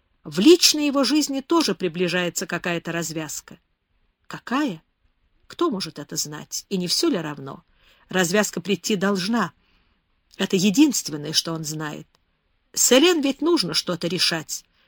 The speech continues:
что-то делать. Ты же не можешь обращаться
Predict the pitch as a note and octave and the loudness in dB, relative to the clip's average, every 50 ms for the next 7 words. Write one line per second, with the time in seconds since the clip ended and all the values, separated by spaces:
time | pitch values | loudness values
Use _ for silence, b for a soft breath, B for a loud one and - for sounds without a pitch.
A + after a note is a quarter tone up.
0 | _ _ _ _ _ _ - - - F3 E3+ - G3 E3+ D3 G#3+ C#4 C4+ G3 E3 | _ _ _ _ _ _ -2 -2 0 0 0 0 0 0 2 2 2 2 2 0
1 | D3 _ - G3 F3 G3+ G#3+ B3 C#4 E4+ F4 C4 G#3+ F#3 - - B B B B | -2 _ 2 2 4 4 2 2 2 2 2 2 2 0 -2 -4 B B B B
2 | B B B _ - G3+ G3+ E3+ G#3 G3 - - - C4 B3 G#3 - - - - | B B B _ 2 2 4 6 4 4 4 4 4 4 4 4 2 0 2 2
3 | G3 F3 | 2 2